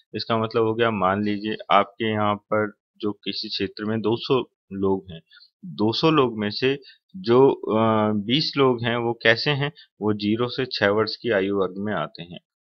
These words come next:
तो इसका मतलब क्या हुआ, क्या हो गया? वहाँ का जनसंख्या प्रतिशत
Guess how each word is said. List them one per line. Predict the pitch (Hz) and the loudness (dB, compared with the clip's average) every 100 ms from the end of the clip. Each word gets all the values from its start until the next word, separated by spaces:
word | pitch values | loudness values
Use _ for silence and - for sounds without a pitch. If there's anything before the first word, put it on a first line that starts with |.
| _ | _
तो | 107 | -4
इसका | 101 - | -2 -2
मतलब | 113 110 123 | -2 0 -2
क्या | - 131 | 0 2
हुआ, | 131 123 120 | 4 4 2
क्या | - 120 | 4 4
हो | 139 135 | 6 2
गया? | 131 135 | 2 2
वहाँ | 117 110 | 2 -2
का | 113 | 0
जनसंख्या | 120 107 104 113 127 | 0 0 -4 -4 -4
प्रतिशत | 127 117 131 123 131 | -4 -6 -6 -4 -6